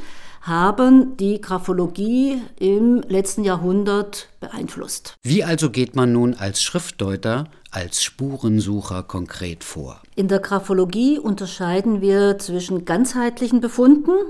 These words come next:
Speaker 1: und Einzelmerkmalen. Solche Einzelmerkmale, das sind die I-Punkte und die G-Schleifen oder auch die Lage. Also Sie schreiben ja immer nach rechts geneigt, auch das ist ein Einzelmerkmal.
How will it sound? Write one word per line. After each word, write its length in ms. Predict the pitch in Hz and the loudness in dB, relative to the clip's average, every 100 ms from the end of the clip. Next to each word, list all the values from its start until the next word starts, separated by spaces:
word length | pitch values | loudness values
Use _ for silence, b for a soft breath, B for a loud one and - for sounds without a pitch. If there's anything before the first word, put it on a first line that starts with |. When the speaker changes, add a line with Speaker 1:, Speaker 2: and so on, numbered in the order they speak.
| - - - | -8 -14 0
Speaker 1:
und 440 | 214 226 240 - - | 2 4 2 -2 -8
Einzelmerkmalen. 1200 | 185 175 180 165 147 - - 160 110 101 180 180 - - - B B B B B | 0 2 4 4 2 0 -4 -4 -4 -6 -6 -10 -12 -14 -14 B B B B B
Solche 380 | 214 208 226 | 2 4 2
Einzelmerkmale, 1120 | 196 233 277 247 233 233 - 208 202 214 214 202 | 0 0 4 2 2 -2 -2 0 2 2 2 2
das 340 | 196 190 - | 2 0 4
sind 380 | 202 202 196 202 | 6 6 2 -2
die 220 | 196 226 | -2 0
I-Punkte 480 | 233 254 254 247 226 | -2 6 6 8 4
und 420 | 202 202 202 - | 4 2 0 -2
die 480 | 196 196 202 208 202 - | 0 2 4 4 4 4
G-Schleifen 960 | 226 254 262 220 220 226 226 233 233 B B - | 4 4 2 2 2 2 2 2 2 B B 2
oder 340 | 202 202 - | 2 2 0
auch 220 | 180 180 | 0 0
die 120 | - | 0
Lage. 580 | 175 156 156 208 311 339 294 | 0 2 2 2 2 0 0
Also 200 | 196 202 | -4 -6
Sie 180 | 196 196 | -6 -6
schreiben 420 | - 185 180 190 | -6 -4 -2 -2
ja 240 | 180 170 180 | 0 0 0
immer 320 | 185 175 170 | 0 0 2
nach 240 | 160 - | 0 0
rechts 300 | 208 262 - | -2 -2 -4
geneigt, 520 | 277 262 254 262 262 | 0 2 2 0 -4
auch 100 | 175 | -10
das 220 | 175 196 202 | -4 -2 -2
ist 140 | 190 | -6
ein 60 | - | -6
Einzelmerkmal. 960 | 196 226 254 240 220 220 220 208 208 | -4 -2 0 0 0 -2 -2 -2 -2